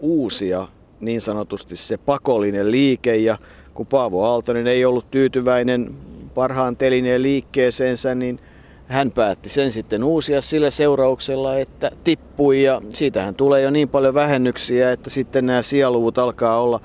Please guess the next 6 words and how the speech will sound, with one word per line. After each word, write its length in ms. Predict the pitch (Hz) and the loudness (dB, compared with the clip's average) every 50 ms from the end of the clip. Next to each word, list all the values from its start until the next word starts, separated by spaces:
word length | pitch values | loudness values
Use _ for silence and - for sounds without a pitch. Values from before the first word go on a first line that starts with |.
| - - - - - - - | -10 -20 -20 -20 -20 -10 -2
kolmellakymmenelläviidellä 1800 | - 135 135 131 120 117 117 117 113 - - 120 117 113 113 117 113 113 117 117 - - - - 104 104 117 131 131 127 117 117 113 110 113 110 110 | 2 2 2 2 2 2 2 2 0 2 0 2 2 2 2 2 2 2 2 0 -2 -6 -14 -14 -8 -2 0 2 2 2 2 2 2 2 2 2 2
alkavia 540 | 120 117 110 104 - 110 104 113 110 113 | 2 0 -2 0 -2 -2 0 2 2 2
ja 60 | 113 117 | 2 2
niin 260 | 131 135 131 123 110 | 2 2 2 2 2
edelleen, 420 | 104 107 107 104 107 110 110 110 | 2 2 2 2 4 2 2 2
että, 260 | 113 107 - - 120 | 0 -4 0 -2 -2